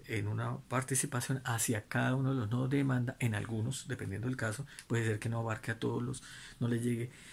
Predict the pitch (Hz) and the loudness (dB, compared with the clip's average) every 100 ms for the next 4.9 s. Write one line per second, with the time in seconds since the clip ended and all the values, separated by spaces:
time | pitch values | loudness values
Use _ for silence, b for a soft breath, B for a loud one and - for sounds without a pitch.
0 | B 120 139 135 135 127 135 120 107 101 | B 2 4 4 4 4 2 2 0 0
1 | 135 127 139 135 135 120 117 117 127 123 | 0 0 2 2 0 2 2 2 0 -2
2 | 104 160 180 110 104 110 107 110 117 127 | -2 4 4 4 2 0 0 0 -2 0
3 | 123 123 127 B B B B B - 113 | 0 0 -6 B B B B B -2 0
4 | 101 110 117 123 147 139 123 127 131 | 0 0 -2 0 2 2 0 0 -4